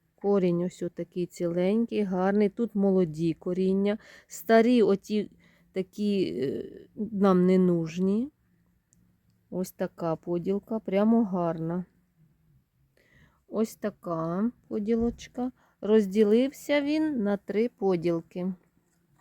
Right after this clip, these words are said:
Ось така ко-, е, корінь ось о теж молодий. Дивіться, які тут бруньочки гарні. Ось така поділочка. Зараз все оброблю.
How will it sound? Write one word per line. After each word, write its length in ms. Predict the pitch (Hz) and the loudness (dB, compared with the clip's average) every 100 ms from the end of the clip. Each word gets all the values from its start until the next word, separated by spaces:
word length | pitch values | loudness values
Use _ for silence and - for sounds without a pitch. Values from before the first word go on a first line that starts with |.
| _ _ _ _ _ _ - | _ _ _ _ _ _ -14
Ось 220 | 220 175 | -8 -8
така 460 | - 165 - 156 151 | -6 -8 -6 -6 -6
ко-, 320 | - - 185 - | -8 -8 -8 -6
е, 160 | 185 175 | -6 -6
корінь 420 | - 190 190 190 196 | -4 0 2 2 2
ось 220 | 190 - | -2 -4
о 80 | 190 | -6
теж 420 | - 190 175 - | -2 -2 -2 -6
молодий. 960 | 175 170 165 156 156 156 160 180 226 254 _ _ _ _ _ | -4 -4 -4 -4 -4 -4 -2 -2 -4 -8 _ _ _ _ _
Дивіться, 420 | - 175 185 - | -6 -2 -2 -2
які 280 | 175 170 190 | -4 -4 -6
тут 240 | - 170 160 | -4 -6 -2
бруньочки 800 | 175 180 175 165 - - 208 | 0 2 2 0 -4 -6 -4
гарні. 640 | 214 220 214 220 226 233 262 - _ _ _ _ _ _ _ _ _ _ _ _ _ _ _ _ _ _ _ _ _ _ _ _ _ _ _ _ _ _ _ 165 165 _ _ _ _ _ _ _ _ _ _ _ | 0 0 0 0 0 0 -4 -10 _ _ _ _ _ _ _ _ _ _ _ _ _ _ _ _ _ _ _ _ _ _ _ _ _ _ _ _ _ _ _ _ _ _ _ _ _ _ _ _ _ _ _ _
Ось 220 | 208 214 | -12 -10
така 320 | - 208 214 | -10 -8 -6
поділочка. 680 | 202 180 170 175 175 - 196 | -6 -4 -2 0 -2 -4 -2
Зараз 260 | 196 208 202 | 0 0 -2
все 280 | - 202 | -4 0
оброблю. 800 | 196 180 180 180 180 170 208 277 | 2 2 2 2 2 2 2 0